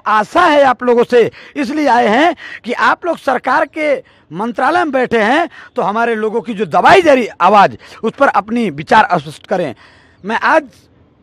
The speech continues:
नेशनल जनमत के माध्यम से ये आपको बता के जा रहा हूँ कि आखिर अमर सिंह प्रकरण में जो मामला हुआ, क्या किया भाई ने?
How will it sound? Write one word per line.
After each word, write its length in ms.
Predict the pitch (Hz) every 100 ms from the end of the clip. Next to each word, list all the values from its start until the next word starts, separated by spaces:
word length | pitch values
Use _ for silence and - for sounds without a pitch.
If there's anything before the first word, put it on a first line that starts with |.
| _ _ -
नेशनल 360 | 185 262 302 330
जनमत 360 | 262 277 339
के 80 | -
माध्यम 340 | 269 254 311 320
से 100 | 311
ये 320 | 311 294 120 _ -
आपको 280 | 214 269 320
बता 280 | 277 277 302
के 160 | - 226
जा 160 | 240
रहा 180 | 277 269
हूँ 300 | 247 220 127 - - -
कि 80 |
आखिर 600 | 262 247 - 320 381 330 - _ _ _ _ _
अमर 260 | 196 320 381
सिंह 220 | - 349
प्रकरण 440 | 320 277 262 330 330
में 100 | 330
जो 180 | 320 311
मामला 320 | 269 311 311
हुआ, 340 | 285 254 156 - _ _ _ -
क्या 160 | 311
किया 220 | 330 392
भाई 280 | 370 285 277
ने? 220 | 202 131